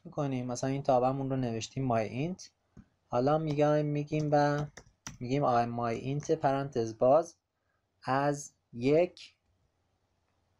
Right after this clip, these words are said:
تا عدد سه با صد تا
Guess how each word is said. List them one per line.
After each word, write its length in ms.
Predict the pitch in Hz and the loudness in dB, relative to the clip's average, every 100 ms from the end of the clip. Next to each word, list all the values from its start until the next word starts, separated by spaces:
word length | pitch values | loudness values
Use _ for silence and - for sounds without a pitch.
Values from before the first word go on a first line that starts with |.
| - | -12
تا 500 | - 131 135 143 143 _ 123 | -2 2 4 2 -2 _ -4
عدد 380 | 117 135 131 | 0 0 -2
سه 540 | 107 - 127 139 170 180 _ _ _ _ - - _ - | -8 -6 0 2 0 -4 _ _ _ _ -14 -14 _ -6
با 420 | 123 135 147 147 - | 2 4 4 0 -8
صد 420 | - - 143 151 - | -6 0 0 0 -2
تا 420 | 151 147 147 | 4 4 2